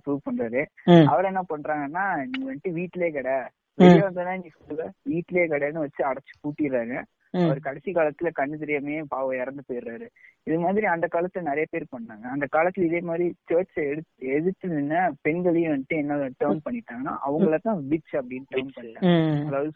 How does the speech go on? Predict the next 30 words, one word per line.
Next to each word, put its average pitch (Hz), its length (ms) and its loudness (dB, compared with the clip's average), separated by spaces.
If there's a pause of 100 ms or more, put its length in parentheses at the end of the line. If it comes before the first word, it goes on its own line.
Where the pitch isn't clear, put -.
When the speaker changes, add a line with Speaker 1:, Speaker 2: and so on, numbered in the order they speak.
Speaker 1:
சூனியக்காரிகள் 127 840 -6
அப்படின்னு - 240 -16
சொல்லிட்டு 151 460 -10
டேர்ம் 143 200 -8 (120)
பண்ணிட்டாங்க. 110 300 -16 (340)
Speaker 2:
ம். 156 380 2
Speaker 1:
இதுதான் 175 320 -2
விட்சோட 175 380 -6
ஆரிஜின் 139 520 -8
கூட. 117 240 -20 (420)
இந்த 190 180 -4
மாதிரி 165 220 2
Speaker 2:
ம். - 20 2
Speaker 1:
தான் 202 240 -2
வந்துட்டு 165 200 -8
ஹிஸ்டரியில 175 640 -6
வந்துட்டு - 200 -14 (140)
மேக்ஸிமம் 214 460 -2
வந்துட்டு 185 220 -4
நம்மளோட 156 420 -2
இந்தியன் 175 440 -4
ஹிஸ்டரியும் 180 520 -6
வெஸ்டர்ன் 180 440 -6
ஹிஸ்டரிக்கும் 202 520 -10
கொஞ்சம் 151 280 -4
கொஞ்சம் 156 260 -4
தொடர்புகள் 135 600 -4
இருந்திருக்கு. 131 520 -10 (320)
Speaker 2:
ம். 185 180 4
Speaker 1:
அந்த 131 260 -2